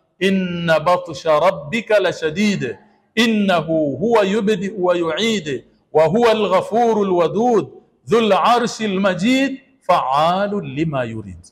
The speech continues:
Aya hii ukiifikiria, ukaisoma, ukaitazama kwa jicho la mazingatio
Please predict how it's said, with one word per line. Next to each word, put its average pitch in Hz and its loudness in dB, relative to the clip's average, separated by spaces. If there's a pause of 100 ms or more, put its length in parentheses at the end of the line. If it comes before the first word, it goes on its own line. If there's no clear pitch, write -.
(1160)
Aya 233 6
hii 175 -2 (920)
ukiifikiria, 170 0
ukaisoma, 170 2
ukaitazama 165 0
kwa 156 2
jicho 202 0
la 196 4
mazingatio 151 -4